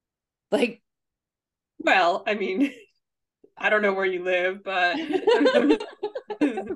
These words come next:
Speaker 1: I mean, in some, maybe in some areas, but, like, I mean, yeah. Like, I don't, I'm just like, "Oh my God, I can't."
Speaker 2: Uh, well, we are going to let our listeners go back to their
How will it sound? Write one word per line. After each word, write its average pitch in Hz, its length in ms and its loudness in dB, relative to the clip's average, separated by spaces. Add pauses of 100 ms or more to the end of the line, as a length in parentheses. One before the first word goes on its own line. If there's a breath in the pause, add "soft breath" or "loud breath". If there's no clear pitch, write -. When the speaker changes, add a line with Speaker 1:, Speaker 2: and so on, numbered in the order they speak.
(220)
Speaker 1:
I 254 80 -4
mean, 262 160 -2
in 269 140 -4
some, 277 240 -4
maybe 320 260 -4
in 349 200 -10
some 330 220 -8
areas, 262 540 -8
but, 294 120 -6
like, 277 200 -6
I 294 40 -6
mean, 285 320 -8 (960 loud breath)
yeah. 240 400 2 (960)
Like, 202 300 -2
I - 180 -4
don't, 175 400 -10
I'm - 920 -20
just - 280 -12
like, - 320 -18
"Oh - 20 -20
my - 340 -20 (120)
God, - 580 -20
I 202 40 -20
can't." - 380 -12
Speaker 2:
Uh, - 40 -20 (580 soft breath)
well, - 400 -10 (800)
we 240 220 -16
are 247 100 -14
going 208 320 -12
to 226 100 -10
let 202 160 -6
our 190 160 -6
listeners 190 520 -10
go 175 180 -6
back 170 320 -6
to - 140 -12
their 165 380 -10